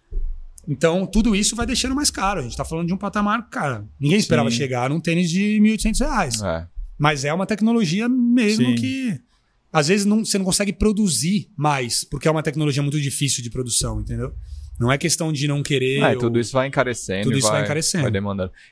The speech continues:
Speaker 3: E aí, tirando ele, então, tem os outros modelos aí, que aí são um pouco mais pra, pra gente conseguir rodar no dia a dia
Speaker 1: Exato.
Speaker 3: e tal. Quais que são esses,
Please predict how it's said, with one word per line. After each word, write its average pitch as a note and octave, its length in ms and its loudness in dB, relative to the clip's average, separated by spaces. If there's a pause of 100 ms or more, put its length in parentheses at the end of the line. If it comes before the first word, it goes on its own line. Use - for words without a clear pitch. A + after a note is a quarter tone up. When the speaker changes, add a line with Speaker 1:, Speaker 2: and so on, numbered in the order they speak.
Speaker 3:
E A2 100 6
aí, B2+ 320 4
tirando A2+ 480 0
ele, A2+ 140 2
então, A#2 220 0
tem D#3+ 180 -4
os D#3 160 -2
outros C3 420 2
modelos A2 560 2
aí, G#2+ 160 4
que - 100 -4
aí C#3+ 140 2
são D#3 240 -4
um D3+ 60 -6
pouco C#3 260 -2
mais B2 240 0
pra, G2 580 2
pra G2 100 -2
gente G2 140 -6
conseguir G#2 360 -2
rodar G2 320 2
no F#2+ 80 -6
dia F#2 160 0
a E2+ 40 -2
dia F#2 200 0
Speaker 1:
Exato. A2 320 2
Speaker 3:
e G#2+ 40 -18
tal. A2+ 320 2
Quais A2 220 -2
que A2 100 -6
são G#2 240 -4
esses, F#2+ 540 -2